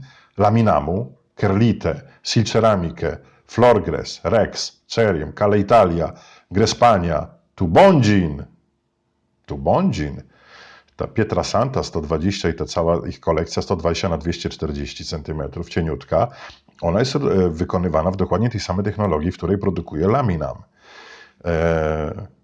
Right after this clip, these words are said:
mają maszyny od System Ceramics. System Ceramics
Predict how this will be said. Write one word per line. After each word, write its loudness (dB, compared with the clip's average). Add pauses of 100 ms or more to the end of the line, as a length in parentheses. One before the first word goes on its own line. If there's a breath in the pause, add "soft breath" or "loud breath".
mają 2
maszyny -2
od -4
System -2
Ceramics. -2
System -2
Ceramics -2